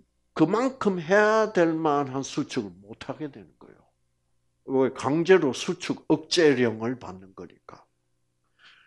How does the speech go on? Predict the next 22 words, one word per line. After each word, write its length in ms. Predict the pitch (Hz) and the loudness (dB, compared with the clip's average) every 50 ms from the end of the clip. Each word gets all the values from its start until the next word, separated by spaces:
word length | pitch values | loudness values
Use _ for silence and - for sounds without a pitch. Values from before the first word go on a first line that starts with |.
| _ _ - | _ _ 6
그러면 400 | 262 277 247 196 151 127 107 92 | 8 10 10 10 10 8 4 0
사람이 480 | - - - 147 170 196 220 220 196 143 | -4 4 8 10 12 12 12 12 10 8
어떻게 320 | 123 131 127 123 143 135 | 8 6 4 4 2 2
되겠어요? 460 | - 104 92 - - - - - - - _ _ _ _ _ _ _ _ _ _ _ _ _ _ | 2 2 -6 -6 -12 -16 -16 -16 -16 -20 _ _ _ _ _ _ _ _ _ _ _ _ _ _
피가 380 | - - 196 190 226 180 - - | -6 -6 4 8 8 8 8 6
그만큼 560 | 143 120 120 143 185 190 - 165 147 120 - | 2 4 4 2 2 2 0 -2 -4 -2 -4
가야 420 | - - - - 202 233 262 254 | -6 -4 0 4 8 8 10 12
되는데 580 | 208 190 156 123 113 104 95 - - 87 82 - _ _ _ _ _ _ _ _ | 12 10 10 10 4 -2 -6 -10 -14 -16 -16 -18 _ _ _ _ _ _ _ _
그걸 280 | - 170 175 226 226 | -14 -6 -2 -2 -2
심장은 600 | 160 - - 196 196 196 226 233 214 170 - - - - _ _ 139 139 - _ _ _ | 0 -2 -2 -4 2 4 4 4 6 4 2 -2 -6 -14 _ _ -20 -20 -20 _ _ _
더, 140 | 143 131 117 - _ _ _ _ _ _ - _ _ _ - _ _ _ _ _ _ _ _ _ - | -4 -4 -4 -6 _ _ _ _ _ _ -20 _ _ _ -20 _ _ _ _ _ _ _ _ _ -4
가-, 260 | - - 123 - - | -2 -2 -2 -2 0
더 100 | - 135 | 2 2
이상 280 | 143 151 202 226 208 156 | 4 6 6 4 4 2
강하게 480 | - 120 120 120 131 165 180 180 160 | -2 -2 -2 2 2 0 2 0 -4
못 300 | 120 104 101 110 120 - | -6 -6 -10 -14 -16 -12
뛰게 220 | - 190 185 185 156 | -12 -8 -4 -2 -2
하니까 500 | 117 110 107 104 95 87 _ - 76 - | -2 -2 -8 -10 -10 -14 _ -16 -16 -16
사람이 420 | - - 135 143 170 175 165 147 | -6 -2 -2 0 0 2 2 2
어떻게 340 | 131 127 - 131 135 143 113 | 0 0 -2 -4 -6 -6 -6
돼? 180 | 107 92 - - _ _ _ _ _ _ _ _ _ _ _ _ _ _ _ _ _ _ _ _ _ _ _ _ _ _ _ _ _ _ _ _ _ _ _ _ _ _ _ _ _ _ _ _ _ _ _ | -6 -10 -16 -18 _ _ _ _ _ _ _ _ _ _ _ _ _ _ _ _ _ _ _ _ _ _ _ _ _ _ _ _ _ _ _ _ _ _ _ _ _ _ _ _ _ _ _ _ _ _ _
음. 240 | 180 175 160 139 | -20 -20 -20 -20